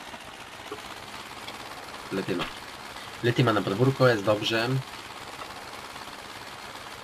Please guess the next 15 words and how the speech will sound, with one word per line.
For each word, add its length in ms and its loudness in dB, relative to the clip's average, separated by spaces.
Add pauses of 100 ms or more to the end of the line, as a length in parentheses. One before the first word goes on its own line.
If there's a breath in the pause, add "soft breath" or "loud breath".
(580)
Wkurza 200 4
mnie 140 2
to, 100 0
bo 120 -2
przez 340 -8
tą 120 -4
kabinę 260 2
z 40 -6
przodu 200 0
nic 160 0
nie 100 2
widać, 360 -2
e, 40 0 (720)
przez 240 -8
tą 80 -2